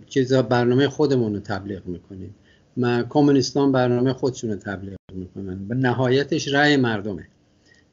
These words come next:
اگه این راه رو بره یا دقیقاً بگه آقا من جمهوری خواه شدم و دلم می‌خواد رئیس جمهور بشم با این قانونی که مثلاً تمام،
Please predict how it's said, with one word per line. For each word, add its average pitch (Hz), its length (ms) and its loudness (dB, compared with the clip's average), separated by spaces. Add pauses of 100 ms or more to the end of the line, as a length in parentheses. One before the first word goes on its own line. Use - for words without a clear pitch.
(140)
اگه 131 260 0
این 156 360 2
راه 127 260 2
رو 117 100 0
بره 117 300 0
یا 165 480 4 (180)
دقیقاً 131 420 2
بگه 160 280 -2
آقا 156 160 -4
من 156 220 -2
جمهوری 120 440 0
خواه 165 240 0
شدم 151 720 0 (580)
و 127 320 4
دلم 147 340 4
می‌خواد 143 380 0
رئیس 123 220 2
جمهور 127 380 -2
بشم 156 420 -2
با 123 380 -6
این 143 320 -4
قانونی 127 500 2
که 135 320 0 (260)
مثلاً 127 220 0
تمام، 123 600 0